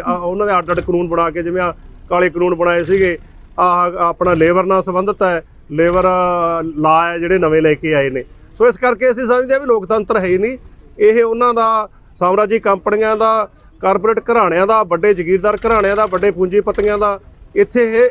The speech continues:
ਇਹ ਲੁੱਟ ਤੰਤਰ ਹੈ। ਦੇਖੋ ਜੀ, ਅਸੀਂ ਉਹਨਾਂ ਨੂੰ ਸਮਝਾਇਆ ਸੀਗਾ ਵੀ ਇਸ ਦਲਦਲ ਦੇ ਵਿੱਚ ਨਾ ਫਸੋ, ਜਿਹੜਾ ਤੁਹਾਡਾ ਅਕਸ ਬਣਿਆ ਹੋਇਆ ਅੰਦੋਲਨ ਕਰਕੇ,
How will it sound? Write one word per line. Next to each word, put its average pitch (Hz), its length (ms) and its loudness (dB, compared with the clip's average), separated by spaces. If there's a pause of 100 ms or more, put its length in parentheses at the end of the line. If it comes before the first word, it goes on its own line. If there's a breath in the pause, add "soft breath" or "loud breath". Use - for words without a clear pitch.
ਇਹ 220 180 2
ਲੁੱਟ 190 220 0
ਤੰਤਰ 190 460 -2
ਹੈ। 104 140 -6 (280)
ਦੇਖੋ 214 300 2
ਜੀ, 220 140 -2
ਅਸੀਂ 208 160 0
ਉਹਨਾਂ 214 140 -2
ਨੂੰ 226 80 0
ਸਮਝਾਇਆ 190 500 0
ਸੀਗਾ 196 380 -2 (460)
ਵੀ 196 140 2
ਇਸ 180 280 0 (340)
ਦਲਦਲ 160 380 0
ਦੇ 180 120 0
ਵਿੱਚ 190 520 -2 (340)
ਨਾ 151 220 0
ਫਸੋ, 180 380 -2
ਜਿਹੜਾ 196 260 0
ਤੁਹਾਡਾ 175 400 -2
ਅਕਸ - 180 -8
ਬਣਿਆ 160 360 0
ਹੋਇਆ 147 340 -2 (680)
ਅੰਦੋਲਨ 202 460 2
ਕਰਕੇ, 156 480 -6